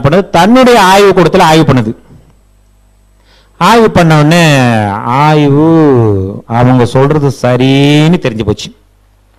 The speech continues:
கம்பெனி என்ன பண்றதுன்னு தெரியல, டெக்னிக்கல் இருக்குது, மூலப்பொருள் இருக்குது, எல்லாமே இருக்குது. எங்க கொண்டு போய் அழிச்சாலும் பிரச்சனை இது.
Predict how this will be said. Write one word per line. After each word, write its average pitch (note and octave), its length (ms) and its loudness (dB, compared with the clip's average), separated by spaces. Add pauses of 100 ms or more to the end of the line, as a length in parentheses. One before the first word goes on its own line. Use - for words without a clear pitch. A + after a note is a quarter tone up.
(460)
கம்பெனி D#3+ 300 0 (140)
என்ன B2+ 120 -2 (100)
பண்றதுன்னு A2+ 380 -4
தெரியல, G#2+ 300 -2 (160)
டெக்னிக்கல் D3 480 -2
இருக்குது, A2+ 280 -2 (100)
மூலப்பொருள் C3+ 500 0
இருக்குது, A2 300 -6
எல்லாமே A#2+ 320 0
இருக்குது. G2 220 -10 (560)
எங்க C4 420 2
கொண்டு A3+ 220 2
போய் G#3 160 2
அழிச்சாலும் G3 440 2
பிரச்சனை D3+ 300 0
இது. B2 80 -4